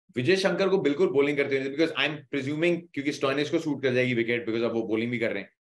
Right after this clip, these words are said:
पिछले match में bowling करी, तो यहाँ पे bowling option भी उनके cutter वगैरह काम आएंगी, बड़ी square wickets हैं, so that could be, लेकिन batting कितनी देते हैं, that comes down to it, और batting मुश्किल होगी। तो actually देख रहा था यार, विजय शंकर अगर वो bowling करता है, पर कर नहीं रहा है।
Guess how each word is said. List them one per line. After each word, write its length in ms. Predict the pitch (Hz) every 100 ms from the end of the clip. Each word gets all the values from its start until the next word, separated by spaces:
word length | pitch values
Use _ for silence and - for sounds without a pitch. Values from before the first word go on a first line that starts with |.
| _ _ _ _
पिछले 220 | 107 110 120
match 200 | 110 131
में 100 | 113
bowling 260 | 113 117
करी, 260 | 113 113 107
तो 140 | -
यहाँ 200 | 101 98
पे 100 | 95
bowling 280 | 95 98 107
option 340 | 110 - 113
भी 420 | 110 110 107 98 - -
उनके 240 | 101 101
cutter 240 | 101 101 107
वगैरह 260 | 104 101
काम 260 | 98 95 92
आएंगी, 340 | 92 95 90 _ _ _
बड़ी 180 | 101 113
square 280 | 110 113 104
wickets 360 | 101 98 98 95
हैं, 200 | 90 -
so 120 | -
that 240 | 104 98 98 -
could 120 | 135
be, 180 | 131 156
लेकिन 300 | 143 135 123
batting 280 | 104 123 123
कितनी 280 | 117 127
देते 180 | 117 110
हैं, 120 | 117
that 120 | 104 -
comes 300 | 101 98 110
down 160 | 107
to 60 | 110
it, 60 |
और 100 | 117
batting 280 | 98 - 107
मुश्किल 280 | 95 - 107
होगी। 180 | 90 95 - - - _ _ -
तो 60 |
actually 540 | 147 - 170 _ 180 151
देख 180 | 143
रहा 100 | 151
था 60 | 123
यार, 140 | 131
विजय 200 | 123 123
शंकर 300 | 139 135 135
अगर 160 | 147 139
वो 100 | 139
bowling 300 | 123 117 127
करता 220 | 107 -
है, 200 | 101 - - _
पर 100 | 117
कर 160 | - 143
नहीं 100 | 156
रहा 100 | 98
है। 140 | -